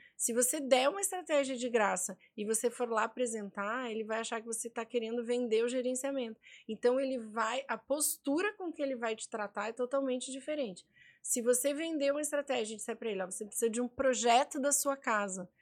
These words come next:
o projeto custa tanto. Depois, a construção vai ser em cima do projeto, porque você pode construir uma casa de cinquenta metros quadrados ou de dois mil metros quadrados, depende dos seus recursos.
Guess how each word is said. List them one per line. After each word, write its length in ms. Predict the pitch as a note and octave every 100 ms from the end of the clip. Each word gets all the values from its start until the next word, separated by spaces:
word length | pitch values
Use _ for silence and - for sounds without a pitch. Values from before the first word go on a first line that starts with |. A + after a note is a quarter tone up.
| -
o 80 | -
projeto 520 | F#3+ A3+ G3 G#3+ -
custa 280 | - B3+ C#4+
tanto. 480 | C#4 B3+ F#3+ E3+ - _ _ _ _ _
Depois, 460 | G3 A#3 A#3+ B3+ C#4
a 60 | C#4
construção 760 | - B3+ - B3 - A#3+ C4+
vai 120 | C4+
ser 160 | B3+ B3+
em 40 |
cima 320 | A#3+ - B3+ C#4
do 140 | C4+
projeto, 640 | - D#4+ D4+ C#4 C4+ - -
porque 220 | A3 G#3
você 200 | G3 F#3+
pode 280 | G#3 G#3 G3+
construir 240 | - G#3 A3
uma 160 | A3
casa 280 | A3 G3+ F#3+
de 120 | F#3+
cinquenta 500 | - G#3+ G3+ G3+ A3
metros 240 | G#3+ F#3+ -
quadrados 460 | G#3 G3+ G3 A3
ou 100 | A#3+
de 100 | B3+
dois 280 | C4 D#4 D#4+
mil 180 | D#4 D4+
metros 240 | D4 C#4
quadrados, 400 | - D4 A#3+ A#3+ - - _
depende 420 | G#3+ G3+ G#3+ G#3 G#3
dos 200 | A3 A3
seus 280 | A#3 A3+
recursos. 640 | A#3 C4 C4 B3 A#3 -